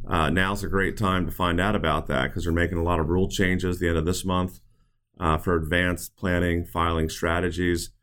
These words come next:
But that would be one of the first things that we're gonna do is let's get the foundation part down.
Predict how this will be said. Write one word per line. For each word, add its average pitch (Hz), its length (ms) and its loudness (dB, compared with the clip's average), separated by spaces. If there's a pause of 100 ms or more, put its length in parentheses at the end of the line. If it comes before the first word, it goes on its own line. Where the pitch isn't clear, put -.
(400)
But 95 240 0
that 123 180 0
would 175 120 -2
be 160 100 4
one 117 160 2
of 101 60 0
the 95 80 0
first 98 320 0
things 104 160 -2
that 90 80 0
we're 101 120 4
gonna 107 160 4
do 107 320 6
is 98 120 2
let's 117 100 0
get - 160 0
the 107 80 2
foundation 90 640 0
part 98 320 0
down. 92 460 -2